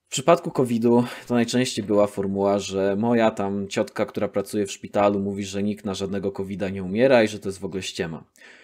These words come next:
Ja teraz tutaj właśnie na tym poście, w tym poście, o którym wam mówiłem, w którym jest ta informacja, też, y, to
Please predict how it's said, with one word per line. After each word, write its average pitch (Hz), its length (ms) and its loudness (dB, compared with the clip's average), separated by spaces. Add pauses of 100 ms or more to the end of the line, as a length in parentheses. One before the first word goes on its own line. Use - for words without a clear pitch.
(540)
Ja 117 300 -2
teraz 131 440 4 (120)
tutaj 120 220 2
właśnie 110 240 -2
na 107 100 -2
tym 101 160 -6
poście, 104 400 0
w - 60 -10
tym 104 120 -6
poście, 147 340 -4
o - 20 -8
którym 90 260 -8
wam 90 140 -6
mówiłem, 90 460 -6 (200)
w - 120 -18
którym 87 300 -10
jest 85 460 -10
ta 85 80 -8
informacja, 90 600 -6
też, - 380 -10
y, 92 480 -4
to - 80 -16